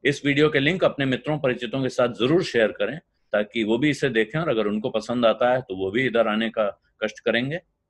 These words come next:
और अंत में मैं दुष्यंत कुमार की कुछ लाइनों के साथ खत्म करूंगा। दुष्यंत कुमार हमारे दौर के बहुत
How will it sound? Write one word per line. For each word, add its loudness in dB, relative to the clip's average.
और 2
अंत 0
में 2
मैं 2
दुष्यंत -2
कुमार 2
की 0
कुछ -10
लाइनों 0
के -6
साथ 2
खत्म -2
करूंगा। -4
दुष्यंत -4
कुमार 0
हमारे 4
दौर 2
के 2
बहुत -2